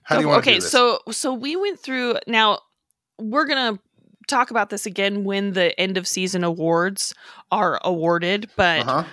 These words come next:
Speaker 2: uh, these are what we predicted for end of season awards. <laughs> It's not horrible.
Speaker 1: No. I picked for M V P, I picked Joel Embiid.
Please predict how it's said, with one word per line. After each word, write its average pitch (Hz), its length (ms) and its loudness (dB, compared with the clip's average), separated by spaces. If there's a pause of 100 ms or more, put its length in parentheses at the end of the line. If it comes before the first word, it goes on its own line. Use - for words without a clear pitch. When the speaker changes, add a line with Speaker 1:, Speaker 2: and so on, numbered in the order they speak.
(260)
Speaker 2:
uh, 170 240 0
these 220 300 -2
are 262 280 2
what 190 300 0
we 208 140 -8
predicted 190 680 -4
for 165 580 -2 (320)
end 202 220 0
of 208 120 0
season 202 380 -4
awards. 160 840 -4
<laughs> - 1400 -20 (1500)
It's - 140 4
not 698 260 6
horrible. 254 600 4 (380)
Speaker 1:
No. 359 560 4 (560)
I 165 200 6
picked 196 460 0
for 196 240 2
M 165 160 2
V 214 140 -4
P, 185 360 -4
I 170 160 2
picked 226 320 -6
Joel 170 360 0
Embiid. 123 540 -4